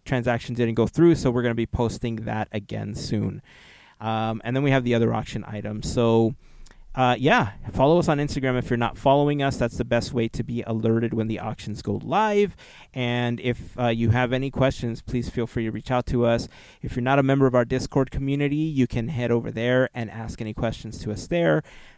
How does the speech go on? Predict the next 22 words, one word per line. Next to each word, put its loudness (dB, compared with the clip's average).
Best 2
way 0
to -4
join -4
us -2
and -8
to -4
find -6
a 0
lot -2
of -2
our 0
common -4
links -8
is -2
by -2
going -2
to 0
podcateers -2
dot -4
com -8
slash -6